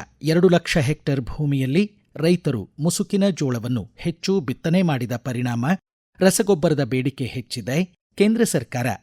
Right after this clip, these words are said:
ಯೂರಿಯಾ ಪ್ರಮಾಣದಲ್ಲಿ ಒಂದು ಲಕ್ಷದ ಅರವತ್ತಾರು ಸಾವಿರ ಮೆಟ್ರಿಕ್ ಟನ್ ಕಡಿಮೆ ಪೂರೈಸಿದೆ ಎಂದು ಸಭೆ ಬಳಿಕ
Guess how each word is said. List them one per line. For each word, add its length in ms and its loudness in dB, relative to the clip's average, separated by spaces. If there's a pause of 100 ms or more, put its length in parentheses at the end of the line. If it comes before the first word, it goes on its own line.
(100)
ಯೂರಿಯಾ 420 2
ಪ್ರಮಾಣದಲ್ಲಿ 760 -2 (280)
ಒಂದು 280 4
ಲಕ್ಷದ 340 2
ಅರವತ್ತಾರು 680 2
ಸಾವಿರ 340 0
ಮೆಟ್ರಿಕ್ 460 -4
ಟನ್ 180 -2 (140)
ಕಡಿಮೆ 360 0
ಪೂರೈಸಿದೆ 540 -6
ಎಂದು 400 -6 (260)
ಸಭೆ 400 -2
ಬಳಿಕ 340 -8